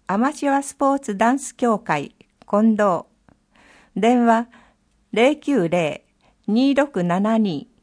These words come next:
三三三五。筑波ウエストシンフォニア定期演奏会。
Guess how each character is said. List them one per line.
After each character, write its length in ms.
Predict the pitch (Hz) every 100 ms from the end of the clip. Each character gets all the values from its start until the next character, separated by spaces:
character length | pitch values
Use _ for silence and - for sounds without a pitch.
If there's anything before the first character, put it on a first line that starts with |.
| _ -
三 300 | - 247 285
三 320 | 294 269 156
三 320 | - 196 202
五。 300 | 170 151 - _ _ _ _ _ _ _ _ _ _ _ _ _ _ _ - - - _ -
筑 320 | - 269 285
波 300 | 233 220 -
ウ 180 | - 233
エ 120 | 294
ス 120 | 320 -
ト 160 | 262
シ 240 | - 240 285
ン 60 |
フ 100 | 302
ォ 60 | 277
ニ 140 | 269 208
ア 160 | 190 -
定 200 | 247 294
期 120 | 294
演 240 | 269 254 254
奏 240 | 240 208
会。 400 | - 151 143